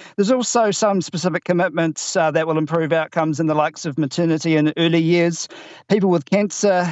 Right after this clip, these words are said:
people living with chronic health conditions, and, and people living with mental distress. So those are the kind of things that they really want to focus on.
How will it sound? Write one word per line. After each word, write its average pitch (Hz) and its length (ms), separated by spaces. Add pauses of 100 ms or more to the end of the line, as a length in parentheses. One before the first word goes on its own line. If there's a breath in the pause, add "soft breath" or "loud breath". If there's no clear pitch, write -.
(140)
people 190 220
living 175 240
with 160 180
chronic 170 540
health 165 220
conditions, 160 580
and, 156 200
and 151 200
people 160 360
living 147 420
with 143 300
mental 147 260
distress. 147 360
So 175 140
those 196 260
are 208 60
the 175 100
kind 170 220
of 143 80
things 160 260
that 160 140
they 135 100
really 143 280
want 131 180
to 135 80
focus 143 460
on. 117 180